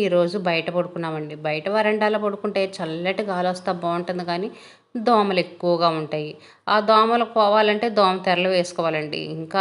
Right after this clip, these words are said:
అవన్నీ కట్టుకొని ఎక్కడ పడుకుంటాంలే అని ఇంకేదో కాసేపు ఇంట్లో వాతావరణం చల్లబడేదాకా బయట ఒక గంట, రెండు గంటలు పడుకుంటాము. ఎండాకాలం పోయినా సరే కూలర్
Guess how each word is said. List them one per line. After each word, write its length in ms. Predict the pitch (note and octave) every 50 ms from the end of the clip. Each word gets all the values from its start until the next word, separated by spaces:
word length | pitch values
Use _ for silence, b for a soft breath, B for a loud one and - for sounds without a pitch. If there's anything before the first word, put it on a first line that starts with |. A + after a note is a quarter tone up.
| F#3 F#3
అవన్నీ 360 | F3+ F#3 F#3 G3 G3+ G#3 A3 A3
కట్టుకొని 480 | A#3 A3+ A3 - G#3+ - A3+ A3+ A3+ A3 G#3+
ఎక్కడ 180 | G3+ G#3+ G#3 G3+ G3
పడుకుంటాంలే 720 | G3+ G3 F#3 G3 G3 G3 F#3 G3 F#3+ F#3 F#3 F3+ F3+ F3+ F3 F3 E3+
అని 260 | E3+ E3 E3 E3 E3 E3 E3+ b b b b b b _
ఇంకేదో 420 | F3+ F3 F3 F3+ E3+ E3 E3+ F3+ A3 A3 -
కాసేపు 640 | A3 G3 F3+ E3+ D#3+ - - F3 E3 E3 E3+ - - G#3 - - - - F3 F3+
ఇంట్లో 260 | F3+ F3+ F#3 G#3 G#3 G#3 G3+
వాతావరణం 560 | F#3 F3+ F3+ F3+ F#3 F#3+ F3+ F3+ F#3 F#3 F3+ F3+
చల్లబడేదాకా 760 | F#3 E3+ E3 E3 D#3+ E3 D#3+ D#3+ E3 D#3+ E3 E3 E3+ - A3+ G#3+ G3
బయట 220 | G3 F#3 F3+ F3+ G3 F#3+
ఒక 80 | F#3+ F3+ E3+ F3
గంట, 240 | E3 D#3+ D#3 D#3+ E3+ E3+ E3+
రెండు 180 | E3 D#3 E3 D#3+ E3
గంటలు 260 | D#3+ D#3 E3 F#3+ G3 G3
పడుకుంటాము. 560 | F3 E3+ F3+ - E3 D#3 - D#3 D3+ D3+ D3+ - _ _ _ _ _ _ _ _ _ _ _ _ _
ఎండాకాలం 640 | F3+ F3 D#3+ D#3+ E3 F#3+ G#3 A3 - B3+ B3+ B3+ B3+ B3
పోయినా 300 | B3+ G#3+ G#3 G3+ G#3 G#3+ G#3+ G#3+
సరే 220 | A3 G3 F#3 F3+ F3+ F3+ F3 F3 - -
కూలర్ 320 | F3 F3 F3 F3+ G3 G3+